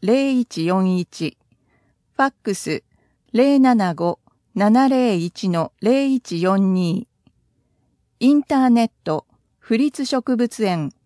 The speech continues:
催し情報で検索。作る、大空へ紙飛行機を飛ばそう。びっくりするほどよく飛ぶ紙飛行機を作って、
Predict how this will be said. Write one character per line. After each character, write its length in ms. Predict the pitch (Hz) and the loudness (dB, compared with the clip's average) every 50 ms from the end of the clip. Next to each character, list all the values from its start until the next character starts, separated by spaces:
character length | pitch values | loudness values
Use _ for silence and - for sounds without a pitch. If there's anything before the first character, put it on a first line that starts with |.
| _ | _
催 340 | 180 196 220 247 285 285 285 269 | 0 0 2 2 2 0 0 -2
し 180 | - 277 254 | -4 -6 -4
情 260 | 226 277 262 240 220 226 | -2 0 0 0 0 0
報 440 | 196 190 165 160 151 156 156 - _ _ _ _ | -2 -4 -4 -4 -4 -6 -8 -10 _ _ _ _
で 180 | - 196 208 208 | -6 -6 -6 -4
検 320 | - - 196 196 214 196 | -4 -2 -2 -2 -2 -2
索。 460 | - 185 170 - _ - 156 147 - _ _ _ _ _ _ _ _ _ _ _ _ _ _ _ _ _ _ _ _ _ _ _ _ _ _ _ _ _ _ _ _ _ _ _ _ _ _ _ _ _ _ _ _ _ _ _ _ _ _ _ _ | -4 -6 -8 -6 _ -8 -8 -8 -8 _ _ _ _ _ _ _ _ _ _ _ _ _ _ _ _ _ _ _ _ _ _ _ _ _ _ _ _ _ _ _ _ _ _ _ _ _ _ _ _ _ _ _ _ _ _ _ _ _ _ _ _
作 380 | - - 226 220 - 302 302 | -4 -4 -4 0 0 0 2
る、 180 | 247 196 - - _ _ _ _ _ _ _ _ _ _ _ _ _ _ _ | 2 2 0 -2 _ _ _ _ _ _ _ _ _ _ _ _ _ _ _
大 240 | - 262 294 302 302 | 0 2 2 0 0
空 320 | - 302 285 277 254 220 | 0 0 0 2 2 0
へ 80 | 196 175 | 0 -2
紙 300 | - - 208 214 247 302 | -4 -2 0 2 2 2
飛 200 | 339 - - - | 0 -4 -14 -6
行 240 | - 302 294 285 247 | -4 -2 -2 -2 -2
機 160 | - 233 208 | -2 -2 0
を 140 | 196 175 160 | 0 0 0
飛 160 | - 190 190 | -2 0 0
ば 140 | 214 233 247 | 0 -2 -2
そ 500 | - - 233 208 185 170 156 - - _ | -4 -4 -2 -2 -2 -2 -4 -6 -10 _
う。 340 | _ _ _ _ _ _ _ _ _ _ _ _ _ _ _ _ _ _ _ _ _ _ _ _ _ _ _ | _ _ _ _ _ _ _ _ _ _ _ _ _ _ _ _ _ _ _ _ _ _ _ _ _ _ _
び 120 | - 220 220 | -2 -2 -2
っ 60 | 214 - _ | -2 -4 _
く 140 | - 320 | -2 0
り 140 | 311 302 277 | 0 0 -2
す 120 | - - 233 | -2 0 0
る 140 | 220 202 | 0 0
ほ 140 | 214 214 202 | 0 0 -2
ど 120 | 185 196 190 | 0 0 0
よ 160 | 214 269 320 | 0 -2 -2
く 140 | - 262 220 | -4 -6 -2
飛 160 | - 208 185 | -2 -2 0
ぶ 120 | 196 190 | -2 -4
紙 280 | - 208 208 214 254 269 | -2 -2 0 2 2 2
飛 140 | - - - | 0 -4 -6
行 240 | - 311 294 277 | -4 -2 -2 -2
機 180 | 240 - 208 190 | -2 -4 -2 -2
を 80 | 185 180 | -2 -2
作 280 | - - - - 208 202 | -4 -8 -6 -4 -4 -4
っ 20 | |
て、 380 | - _ _ - 170 170 - | -4 _ _ -4 -4 -4 -4